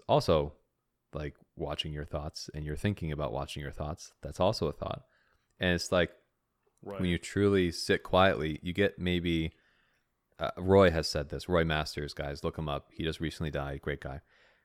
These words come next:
Speaker 1: He said that even when you sit quietly in the silent prayer and you feel your fingers, you feel the blood flow, uh, you listen to the noises in one ear, out the other, you, you really only get a glimpse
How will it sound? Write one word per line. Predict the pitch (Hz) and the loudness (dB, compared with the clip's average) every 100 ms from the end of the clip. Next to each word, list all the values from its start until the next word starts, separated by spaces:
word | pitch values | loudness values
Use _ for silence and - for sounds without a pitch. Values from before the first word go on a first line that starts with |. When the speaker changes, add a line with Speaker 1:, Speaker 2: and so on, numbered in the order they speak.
| _ | _
Speaker 1:
He | - | -6
said | 87 104 101 90 | 2 6 8 8
that | 87 80 - _ | 4 4 0 _
even | 98 104 117 | -2 2 4
when | |
you | 98 | 4
sit | - 95 | 2 -2
quietly | - 92 85 85 78 71 78 - | 0 2 4 2 -2 -6 -8 -10
in | 78 | -10
the | 76 | -6
silent | - 78 71 | -4 -4 -6
prayer | - 71 | -6 -6
and | 69 | -8
you | |
feel | - 78 | -8 -6
your | 73 | -6
fingers, | 67 80 78 73 71 78 - | -6 -8 -6 -6 -6 -8 -12
you | - | -14
feel | - | -14
the | - | -10
blood | - 85 - | -6 -6 -4
flow, | 82 78 78 - - _ _ _ _ | -6 -6 -8 -14 -20 _ _ _ _
uh, | - 139 131 - _ | -12 -10 -12 -16 _
you | 80 | -8
listen | 73 80 80 | -4 -4 -4
to | |
the | 71 | -4
noises | 73 80 78 78 - | -2 -2 -2 -6 -4
in | 90 | -2
one | 82 78 | -2 -2
ear, | 78 | -2
out | 73 76 | -4 -6
the | 73 | -6
other, | 73 78 71 - _ _ _ _ _ | -6 -6 -8 -14 _ _ _ _ _
you, | 98 85 - | -2 -2 -4
you | 98 90 | -2 2
really | 92 113 117 | 6 6 6
only | 104 98 | 6 4
get | 87 92 85 | 4 2 2
a | 76 | -4
glimpse | - 82 85 69 - - | -6 -2 -2 -2 -6 -6